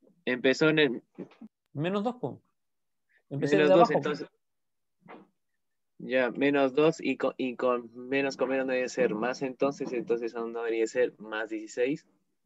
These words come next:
Speaker 2: Pero si el dos es positivo, po. Yo estoy reemplazando la X, no el dos.
Speaker 1: Ah, no dije nada, ¿sabe qué?
Speaker 2: Fíjese,
Speaker 1: No dije
Speaker 2: fíjese
Speaker 1: nada.
Speaker 2: la, fíjese la función aquí, ve, el dos positivo y la X es negativa.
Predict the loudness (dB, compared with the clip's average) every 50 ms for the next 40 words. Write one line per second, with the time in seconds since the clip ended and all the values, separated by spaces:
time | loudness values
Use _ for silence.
0 | _ _ _ _ _ _ _ _ _ _ _ _ -8 -6 -6 -4 -4 -4 0 0
1 | -2 0 0 -4 -4 -4 -4 -2 -2 -2 -2 -4 -8 -10 _ _ _ _ _ _
2 | _ _ _ _ _ _ _ _ _ _ _ _ -20 _ _ _ -20 -20 _ _
3 | _ _ _ _ _ -6 -4 0 2 2 2 2 0 -2 -4 -4 -2 -2 0 0
4 | 2 2 0 0 -2 -6 -14 -14 -14 -20 -20 -20 _ _ _ _ _ _ _ _
5 | _ _ _ _ _ _ _ _ _ _ _ _ _ _ _ _ _ _ _ -20
6 | -20 -20 _ -10 -6 -4 -2 -2 2 2 4 4 4 4 2 2 2 0 -2 -4
7 | -6 -16 _ _ _ _ _ _ _ _ _ _ _ _ _ _ -20 -20 _ _
8 | _ -20 -20 -20 _ _ _ _ _ -6 0 2 6 6 6 4 4 0 -2 -2
9 | -2 -4 -4 -6 -4 -2 -2 -2 0 0 -2 0 0 -2 -4 -6 -6 -6 -4 -4
10 | -2 -2 0 2 4 4 4 2 2 -4 -2 -2 -2 -2 0 0 0 0 0 -4
11 | -2 -2 -2 -2 -2 -2 -2 0 0 0 0 0 -2 -4 -4 -4 -4 -4 -2 -2
12 | -2 -2 -2 -2 -2 0 2 2 2 0 -2 -6 -6 -4 -6 -6 -6 -6 -6 -8
13 | -12 -12